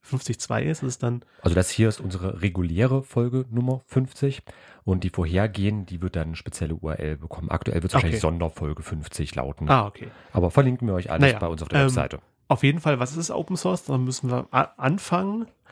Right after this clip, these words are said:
Speaker 1: Open Source wird viel benutzt. Ähm, also zwei Drittel der größten Unternehmen, äh, setzen bereits bewusst Open Source Software ein und nur vier Prozent sehen das Thema Open Source kritisch oder lehnen den Einsatz ab. Und neun von zehn größeren Unternehmen erkennen die Vorteile durch Open Source.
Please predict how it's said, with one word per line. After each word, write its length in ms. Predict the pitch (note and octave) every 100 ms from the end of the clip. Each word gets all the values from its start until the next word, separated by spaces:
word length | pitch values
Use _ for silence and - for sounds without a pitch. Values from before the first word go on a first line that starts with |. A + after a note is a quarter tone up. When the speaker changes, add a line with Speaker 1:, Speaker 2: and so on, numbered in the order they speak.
| _ _ -
Speaker 1:
Open 200 | D3+ F#3+
Source 380 | - E3 E3+ -
wird 180 | D3 -
viel 400 | - - E3 D#3
benutzt. 640 | A#2+ A#2+ A3 - - - _ _ -
Ähm, 360 | C3+ A#2+ A#2 B2
also 160 | B2
zwei 320 | A2+ - C#3 D3
Drittel 240 | C#3+ D3
der 100 | A#2+
größten 320 | A#2+ C3+ -
Unternehmen, 560 | C3 A2+ A2 A#2+ D3 E3 -
äh, 80 | B2+
setzen 340 | A2+ - C3+
bereits 320 | A#2+ A2+ A#2+ -
bewusst 460 | A#2+ A2 C#3 -
Open 260 | - C#3 A#2+
Source 320 | - B2 B2+
Software 400 | C3 A2+ - A2
ein 180 | A#2 C#3
und 120 | C3
nur 240 | C3 C#3+
vier 300 | C#3+ - D#3
Prozent 580 | E3 - C3+ - B2 C#3+ - - -
sehen 280 | - A#2 C#3
das 140 | B2+
Thema 240 | - A#2+ A#2
Open 200 | A2+ A#2+
Source 300 | B2 A2+ -
kritisch 340 | - C#3+ C#3+
oder 100 | C3
lehnen 260 | A2 B2 C3
den 80 | -
Einsatz 580 | A2+ B2 A#2+ A#2 -
ab. 280 | - E3+ - - - - -
Und 200 | G#2+ A2+
neun 360 | G#2+ D3+ G3+
von 240 | - B2 A2
zehn 320 | - C#3 D3
größeren 400 | A#2+ C#3+ - D#3+
Unternehmen 440 | C#3 C3 C3 C3+
erkennen 440 | A2+ - - C#3+ D3+
die 80 | A2+
Vorteile 480 | - B2+ - A2
durch 300 | G#2 A#2+ A2+
Open 280 | - A2+ A2
Source. 460 | G2+ G#2+ A#2 E3